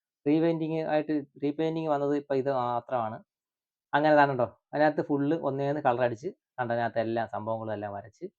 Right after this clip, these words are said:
ക്ലിയർ ആക്കി കാണണ്ട. പിന്നെന്ന് വെച്ചാല് നമ്മള് ഇത് മൊത്തം പെയിന്റും അടിച്ച് ഇതിനകത്ത് ഇനി പോളിഷും കൂടെ അടിക്കുന്നുണ്ട്.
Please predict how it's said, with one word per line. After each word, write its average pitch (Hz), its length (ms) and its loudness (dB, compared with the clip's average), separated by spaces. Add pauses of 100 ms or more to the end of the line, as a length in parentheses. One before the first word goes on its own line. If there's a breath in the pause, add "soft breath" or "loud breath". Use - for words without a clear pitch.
(400)
ക്ലിയർ 117 300 -2
ആക്കി 104 200 -6 (440)
കാണണ്ട. 104 240 -4 (1000)
പിന്നെന്ന് 175 260 4
വെച്ചാല് 175 260 4 (140)
നമ്മള് 170 260 4 (1300)
ഇത് 175 140 8 (300)
മൊത്തം 175 380 6 (500)
പെയിന്റും 160 320 6
അടിച്ച് 147 220 2
ഇതിനകത്ത് 147 300 2
ഇനി 156 80 -2 (180)
പോളിഷും 175 440 4
കൂടെ 147 140 4
അടിക്കുന്നുണ്ട്. 107 420 -4